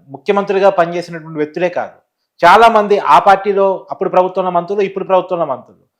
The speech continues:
తుమ్మల నాగేశ్వరరావు, ఎర్రబెల్లి దయాకర్ రావు, కడియం శ్రీహరి, ఎల్లు రమణ, గంగుల కమరాకరు, తలసాని శ్రీనివాస్ యాదవ్, ఇలా ఎర్ర-, చాలా పేర్లు నేను చెప్పగలను. చాలా అంటే చాలా పేర్లు. ప్రతి జిల్లాలో కూడా టీడీపీ నాయకత్వమే ఇప్పుడు కాంగ్రెస్ పార్టీలో కానీ, టీ-, బీఆర్ఎస్ పార్టీలో కానీ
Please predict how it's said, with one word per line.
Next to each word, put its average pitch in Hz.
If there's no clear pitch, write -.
తుమ్మల 175
నాగేశ్వరరావు, 175
ఎర్రబెల్లి 156
దయాకర్ 165
రావు, 160
కడియం 156
శ్రీహరి, 160
ఎల్లు 131
రమణ, 160
గంగుల 147
కమరాకరు, 165
తలసాని 156
శ్రీనివాస్ 160
యాదవ్, 151
ఇలా 233
ఎర్ర-, 165
చాలా 233
పేర్లు 233
నేను 202
చెప్పగలను. 117
చాలా 175
అంటే 208
చాలా 160
పేర్లు. 127
ప్రతి 170
జిల్లాలో 214
కూడా 196
టీడీపీ 185
నాయకత్వమే 190
ఇప్పుడు 190
కాంగ్రెస్ 165
పార్టీలో 180
కానీ, 208
టీ-, 180
బీఆర్ఎస్ 156
పార్టీలో 165
కానీ 202